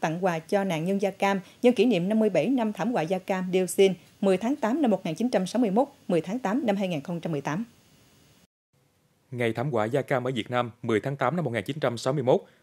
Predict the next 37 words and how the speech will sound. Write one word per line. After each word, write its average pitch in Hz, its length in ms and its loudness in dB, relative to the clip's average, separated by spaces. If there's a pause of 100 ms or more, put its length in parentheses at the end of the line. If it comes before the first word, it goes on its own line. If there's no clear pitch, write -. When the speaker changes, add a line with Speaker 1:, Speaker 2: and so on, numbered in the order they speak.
Speaker 2:
quân 151 160 2
đội 117 120 4
Mỹ 110 200 2
sử 151 120 -4
dụng 104 220 0
chất 175 160 -4
độc 104 140 0
hóa 147 100 -2
học 113 160 -4
da 120 120 -2
cam 123 280 -2
trên 120 220 2
chiến 165 160 -4
trường 101 260 0
miền 104 160 -4
Nam 117 160 0
Việt 95 140 -6
Nam, 113 180 0 (340)
bắt 196 120 6
đầu 123 200 4
cho 139 100 0
một 113 120 -2
cuộc 101 220 2
chiến 165 140 -2
tranh 123 180 -2
hóa 143 120 0
học 110 200 0
có 147 100 0
quy 135 160 2
mô 120 160 2
lớn 123 200 2
nhất 180 200 0
trong 120 180 0
lịch 101 100 0
sử 101 140 -4
nhân 127 160 -4
loại. 95 180 4